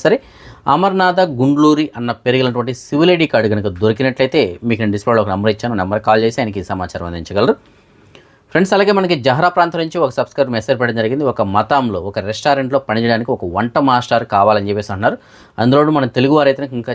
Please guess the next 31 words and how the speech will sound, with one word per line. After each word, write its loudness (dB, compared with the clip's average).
చాలా 0
మంచిదని -6
చెప్పేసి -8
అంటున్నారు. 0
వాళ్ళకి 2
అన్నీ 4
బాగా 4
నచ్చినట్లయితే -2
ఆ -6
కమ్మగాడు -2
మార్చుకుంటామని 0
చెప్పేసి -4
అంటున్నారు. -12
So 4
మీలో 6
ఎవరైనా 2
సరే -2
వంట -4
మాస్టర్గా 0
అనుభవం -4
కలిగిన 0
వాళ్ళు 2
ఉంటే -2
కనుక, -2
మీకు -2
మతాంలో 2
వంట -2
మాస్టర్గా 0
పనిచేయడానికి 0
ఇంట్రెస్ట్ -4
ఉన్నట్లయితే 0